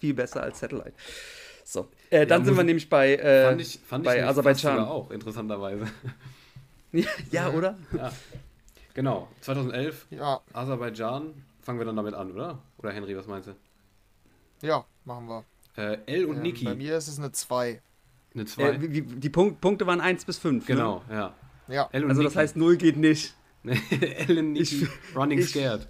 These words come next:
Speaker 2: Hab ich noch nie gehört, bevor, vor,
Speaker 1: Ja.
Speaker 2: ich vor zwei Stunden gehört hab.
Speaker 3: Ja, ist auch so. Bei mir
Speaker 1: Ja.
Speaker 3: genauso.
Speaker 1: Ist auch,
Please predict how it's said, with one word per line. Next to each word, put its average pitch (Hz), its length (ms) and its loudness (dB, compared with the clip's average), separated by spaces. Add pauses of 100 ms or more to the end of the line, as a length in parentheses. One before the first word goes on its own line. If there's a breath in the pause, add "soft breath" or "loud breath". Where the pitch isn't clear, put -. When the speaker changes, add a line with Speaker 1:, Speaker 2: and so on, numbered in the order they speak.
(100)
Speaker 2:
Hab 135 80 -2
ich 147 80 2
noch 147 120 -2
nie 196 160 -2
gehört, 180 300 -2
bevor, 135 480 -6
vor, 120 460 -6
Speaker 1:
Ja. 190 200 8 (120)
Speaker 2:
ich 127 80 -10 (200)
vor 131 140 -4
zwei 127 180 -2
Stunden 127 220 -6
gehört 110 240 -8
hab. 90 140 -16 (680 loud breath)
Speaker 3:
Ja, 135 200 2
ist 151 240 -4
auch 127 100 -4
so. 127 160 -6
Bei 127 140 -4
mir 147 80 -4
Speaker 1:
Ja. 156 80 -2
Speaker 3:
genauso. 147 600 2
Speaker 1:
Ist 196 140 -2
auch, 180 240 4